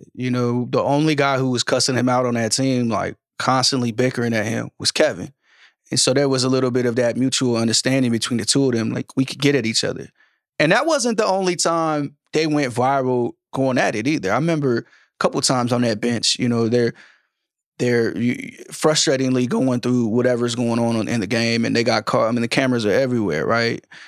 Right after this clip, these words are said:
But, Lo, you, you know, because you covered them, you were close to that team, like, those guys are close. They, they, you know,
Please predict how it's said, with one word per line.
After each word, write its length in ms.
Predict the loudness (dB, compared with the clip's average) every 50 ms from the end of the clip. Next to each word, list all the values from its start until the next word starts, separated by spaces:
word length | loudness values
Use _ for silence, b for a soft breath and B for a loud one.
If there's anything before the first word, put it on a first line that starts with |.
| B B B 2
But, 260 | 2 2 0 -2 -6 _ _ _
Lo, 360 | -2 0 2 2 0 0 -4 -4
you, 300 | -2 -2 0 0 0 0
you 160 | 0 2 2 2
know, 200 | 2 2 2 2
because 340 | 0 0 0 0 0 0 0
you 60 | 0
covered 320 | 0 0 2 2 0 0
them, 200 | 0 0 2 2
you 80 | 2 2
were 60 | 0
close 320 | 0 0 0 0 0 0 0
to 60 | 0
that 160 | 0 -2 0
team, 320 | 0 0 0 0 0 0 0
like, 220 | -2 -4 -4 -6 _ _ _ _
those 220 | 0 2 2 2 2
guys 260 | 2 2 2 2 0
are 60 | -2
close. 580 | -2 0 0 0 0 -2 -4 -8 -10 -14 -14 _ _ -4
They, 220 | -2 0 0 0
they, 360 | 0 0 0 0 0 -2 -6 -8
you 220 | -6 -2 0 0
know, 320 | 2 2 0 0 -2 -2